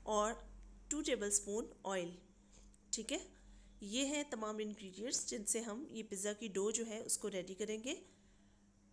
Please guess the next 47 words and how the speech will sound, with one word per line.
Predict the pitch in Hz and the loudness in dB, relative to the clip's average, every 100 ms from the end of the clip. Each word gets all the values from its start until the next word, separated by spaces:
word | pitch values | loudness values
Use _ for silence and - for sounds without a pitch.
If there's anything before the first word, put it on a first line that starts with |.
| - - - - - | -20 -20 -20 -10 0
अच्छा | 220 - | 6 6
जी, | 190 185 185 - - - 190 | 4 -2 -4 -12 -20 -18 -4
डो | 202 269 | 4 4
बनाने | 339 330 302 | 6 2 2
के | 302 285 | 0 -2
लिए | 277 277 320 | 0 2 0
हमें | 320 233 262 320 - - - | 0 2 2 0 -6 -16 -6
मैदे | 208 214 220 | 0 2 2
को | 262 330 | -2 0
छान | - 214 202 | 0 0 -2
लिया, | 208 220 | 0 2
अंडे | 269 - 220 220 | 2 -2 0 0
को | 240 | 0
चेक | 254 202 - | -2 -4 -2
कर | 220 | -2
लें, | 214 226 269 - - - | 2 0 -2 -6 -8 2
सीज़न | - 202 220 | 2 2 -2
चेंज | 226 196 196 | 0 0 2
हो | 220 | 0
रहा | 226 226 220 | 0 0 0
है, | 233 262 | -2 -2
अंडे | 208 202 226 247 - | -4 -2 -2 -4 -8
अक्सर | 196 - 262 | 2 4 4
जो | 247 240 | 0 -2
है | 220 | -2
वो | 202 262 - - - - - | -2 -4 -6 -14 -18 -20 0
ख़राब | 220 208 214 | 4 6 4
होने | 233 226 | 2 0
का | 247 | 0
अंदेशा | 214 208 233 | 0 2 0
होता | 226 | -2
है, | 285 | -4
तो | 277 | -4
पहले | 214 220 226 | -2 0 0
से | 240 | 0
उनको | 214 247 - 214 | -2 -8 -6 -2
अलग | 208 196 | 0 0
बाउल | 196 196 | 0 0
में | 208 | 0
निकाल | 220 214 190 | -2 -2 -2
दिया | 190 | 0
करें, | 202 240 294 | -2 -2 0
डायरेक्ट | 208 190 226 - | 0 0 -4 -4
आटे | 202 202 | -4 -2
में | 208 226 | -2 -2
मत | 214 - 202 202 | -4 -2 -2 -2
डालें, | 185 160 - | -6 -6 -8